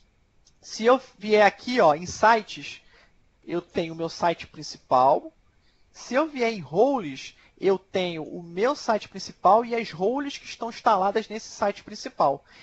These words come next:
Isso aqui não vem instalado por padrão, tá? Eu instalei aqui antes de mostrar pra vocês e cada role dessa tem uma função. Por exemplo, essas duas roles aqui são as fun-, é, trans-, é, traduzem a função de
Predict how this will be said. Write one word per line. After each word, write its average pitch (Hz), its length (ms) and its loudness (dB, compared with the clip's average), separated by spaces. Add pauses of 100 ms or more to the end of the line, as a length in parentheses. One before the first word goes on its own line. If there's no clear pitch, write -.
(100)
Isso 247 240 -6
aqui 254 260 -6
não 262 240 -8
vem 247 200 -10
instalado 226 520 2
por - 180 -14
padrão, 202 460 0 (300)
tá? 170 200 4
Eu 254 280 0
instalei 190 520 2
aqui 175 360 -6
antes 165 320 -4
de 175 80 -14
mostrar 156 300 -10
pra 160 100 -6
vocês 214 500 -4 (340)
e 247 120 -4
cada 302 420 4
role 214 400 2
dessa 233 340 0
tem 247 160 -14
uma 262 180 -2
função. 233 440 -10
Por 196 120 -8
exemplo, 156 260 -4
essas 226 240 -4
duas 202 240 -8
roles 175 340 -8
aqui 254 340 -6 (300)
são 220 340 4
as 240 100 2
fun-, - 180 -10 (640)
é, 151 320 6 (380)
trans-, 190 320 -6
é, 156 160 2
traduzem 190 720 0
a 170 160 4
função 214 500 -6
de 233 300 -8